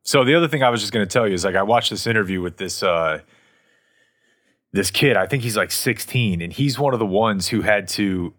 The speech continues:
I mean, to me, this is just, like, and I know that it's, it's somewhat random, like, fires happen. Um, there are people blaming, like, the electric company for, um,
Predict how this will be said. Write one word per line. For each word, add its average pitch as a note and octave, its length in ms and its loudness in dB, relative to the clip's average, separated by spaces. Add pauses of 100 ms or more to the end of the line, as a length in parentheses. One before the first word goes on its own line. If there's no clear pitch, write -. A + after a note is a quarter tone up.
(140)
I A2+ 80 2
mean, C3 240 0
to F3 120 2
me, G3+ 200 4
this D#3 200 2
is C#3 100 0
just, C3+ 220 0
like, A2 420 0 (300)
and B2 160 2
I C#3 60 4
know E3 180 6
that A2 200 2 (280)
it's, - 240 -4 (480)
it's B2 160 0
somewhat C#3+ 380 2
random, G#2+ 400 0
like, F#2+ 160 0
fires G2 440 2
happen. F2+ 500 -2 (500)
Um, E2+ 400 -2
there G2+ 120 2
are G#2 60 0
people C3 280 0
blaming, G#2 480 0
like, F2+ 340 -4
the G2+ 100 -6
electric G2+ 440 -2
company F#2+ 520 -2
for, F2+ 880 -2
um, D#2 600 -2